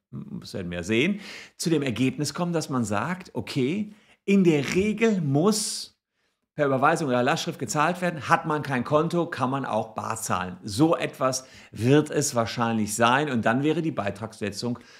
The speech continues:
tatsächlich rechtswidrig. Fakt ist jedenfalls, äh, das Bargeld, das wird uns, glaub ich, noch eine ganze Ecke weiter erhalten bleiben, aber die Bargeldzahlung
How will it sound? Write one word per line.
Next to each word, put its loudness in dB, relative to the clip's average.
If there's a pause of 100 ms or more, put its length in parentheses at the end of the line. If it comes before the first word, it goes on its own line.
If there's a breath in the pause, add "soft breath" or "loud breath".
(120)
tatsächlich -2 (100)
rechtswidrig. -8
Fakt 2
ist 0
jedenfalls, 0 (420 loud breath)
äh, 4
das 0
Bargeld, 6
das 0
wird -2
uns, -2
glaub 0
ich, -4
noch -2
eine -2
ganze 0
Ecke -2
weiter 0
erhalten -2
bleiben, 0
aber 0
die -4
Bargeldzahlung 0